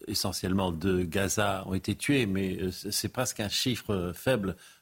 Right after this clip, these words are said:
comparé au jour d'avant. Et ce qui se passe, c'est que dans le plan d'attaque, euh, d'Israël sur Gaza, il y a la phase aérienne dans laquelle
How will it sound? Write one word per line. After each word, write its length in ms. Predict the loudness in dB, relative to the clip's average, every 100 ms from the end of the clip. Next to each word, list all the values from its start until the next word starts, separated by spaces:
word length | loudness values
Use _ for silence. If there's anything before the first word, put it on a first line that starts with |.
| -2
comparé 400 | 0 2 4 4
au 80 | 2
jour 240 | 2 2
d'avant. 320 | 2 2 0 -2 -14 -6
Et 80 | 0
ce 100 | 2
qui 140 | 2 -2
se 100 | 0
passe, 360 | 2 2 0
c'est 160 | 0 0
que 360 | 2 2 0 -4
dans 520 | -4 2 2 2 0
le 160 | 0 -2
plan 440 | -2 0 2 2 -2 -16 -20 _
d'attaque, 540 | -4 0 0 0 -6 -6
euh, 100 | -2
d'Israël 680 | -4 -2 -2 0 2 2 0 -2
sur 460 | -4 -2 0 -2 -4
Gaza, 480 | -2 2 2 2 0 -10 -20 -12 -2
il 80 | 2
y 80 |
a 20 | 2
la 140 | 0
phase 480 | 0 2 2 2 0
aérienne 580 | 2 4 4 4 4 2
dans 100 | 2
laquelle 320 | 0 0 4